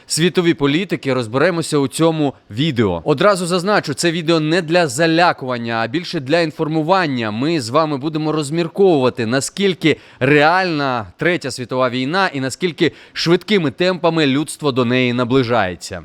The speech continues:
Поставте лайк під цим відео, напишіть коментарі, власні думки з приводу того, що тут почуєте, і підписуйтеся на мій канал, якщо бачите мене вперше. І знову на початку відео хочу подякувати Валерію. Отримав ваш привіт у вигляді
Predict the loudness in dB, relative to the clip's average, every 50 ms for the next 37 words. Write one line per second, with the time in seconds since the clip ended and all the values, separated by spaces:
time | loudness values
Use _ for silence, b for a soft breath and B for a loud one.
0 | -12 _ -2 -2 0 2 2 0 2 2 0 2 4 2 2 0 -2 -6 -8 -6
1 | -6 -6 -6 -4 -4 -4 -4 -4 -4 -2 0 2 2 2 2 0 -2 -4 -4 -4
2 | -2 -2 -4 -2 -2 0 0 0 2 2 2 2 2 2 2 2 2 2 0 0
3 | -2 -4 -2 -4 -4 -4 -2 -2 -2 -2 -2 -2 -2 0 0 -2 -2 0 2 2
4 | 2 0 -2 -6 -6 -6 -6 -6 -6 -4 -4 -4 -2 0 2 2 2 2 2 0
5 | -2 -2 -2 -2 -4 -4 -4 -4 -6 -4 -2 -2 -2 0 -2 -4 -4 -4 -2 -2
6 | -2 0 2 2 0 2 0 0 0 0 0 0 -2 -4 -4 -4 -2 0 2 2
7 | 0 0 -4 -6 -4 -4 -2 -2 -2 -2 0 0 0 0 0 -2 -10 -10 -12 -10
8 | -6 -4 -2 0 2 2 2 2 0 -2 -2 -2 -2 -2 -2 -2 -6 -6 -4 -2
9 | -2 -2 -2 -2 -4 -4 -4 -6 -4 -4 -2 2 2 2 2 2 0 -4 -4 -4
10 | -2 0 2 2 2 2 2 0 0 0 2 2 2 2 2 0 -2 -4 -4 -2
11 | -2 -2 0 2 2 2 2 2 0 -2 0 0 0 0 -2 -4 -10 -8 -6 -4
12 | -2 -4 -4 -4 -4 -2 -2 0 0 -2 0 0 -2 -4